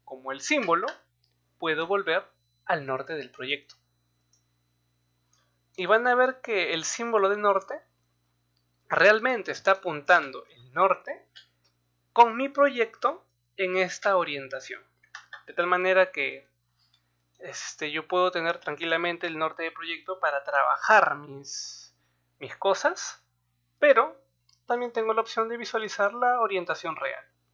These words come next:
¿Ok? Muy bien. Y bien, como pueden ver, no es algo tan complicado. Si quisieran corroborar realmente que el norte está asignado,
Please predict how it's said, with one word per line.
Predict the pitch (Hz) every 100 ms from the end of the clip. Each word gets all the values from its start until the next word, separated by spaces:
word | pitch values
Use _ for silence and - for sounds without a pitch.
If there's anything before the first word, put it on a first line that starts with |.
| _ _ _ _ _ _ _ _ _ _ - -
¿Ok? | 196 311 - _ _ _ _ _ _ _ _ _ _ _ _ _
Muy | 277
bien. | 294 - - _ _ _ _ _ _ - - - _ - - _
Y | 202 196 190
bien, | 359
como | 381 233
pueden | 262 269
ver, | 277
no | 262 254
es | -
algo | 262 254 247
tan | 233 240
complicado. | 262 247 - 190 196 220 285
Si | - -
quisieran | 170 214 233 233
corroborar | 208 170 143 143 170 175
realmente | 175 170 185 175
que | 147
el | 143
norte | 160 165
está | - - 151
asignado, | 147 139 139 151 196